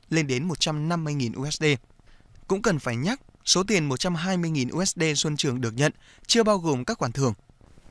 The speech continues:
Buriram United đang là câu lạc bộ thành công nhất lịch sử Thai League và cũng là đội đang thành công nhất hiện tại. Chính bởi thế, trong năm hai không mười chín, khả năng lớn Buriram sẽ lại chinh phục được nhiều danh hiệu ở xứ Chùa Vàng, mở ra khả năng Xuân Trường sẽ nhận được thêm nhiều phần thưởng.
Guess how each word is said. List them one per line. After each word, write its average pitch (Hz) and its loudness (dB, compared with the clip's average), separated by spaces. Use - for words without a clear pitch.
Buriram 185 2
United 175 0
đang 160 2
là 123 0
câu 175 -2
lạc 160 0
bộ 135 -4
thành 123 -4
công 165 -2
nhất 240 -2
lịch 139 -4
sử 117 -2
Thai 151 -6
League 226 -2
và 156 2
cũng 202 -2
là 190 -2
đội 143 -4
đang 165 -4
thành 123 -6
công 160 -2
nhất 226 -2
hiện - -6
tại. 131 0
Chính 165 -2
bởi 160 0
thế, 127 -2
trong 170 -4
năm 151 -6
hai 143 -4
không 143 -2
mười 120 -2
chín, 143 0
khả - 0
năng 202 0
lớn 165 4
Buriram 175 0
sẽ 180 -4
lại 196 0
chinh 185 0
phục 147 -2
được 170 -4
nhiều 135 2
danh 185 0
hiệu 170 -2
ở 123 -6
xứ 131 -4
Chùa 156 -2
Vàng, 127 6
mở 175 4
ra 214 0
khả 135 -4
năng 165 -4
Xuân 170 -2
Trường 127 -4
sẽ 147 -4
nhận 190 0
được 131 -6
thêm 180 0
nhiều 131 2
phần 117 -6
thưởng. 131 0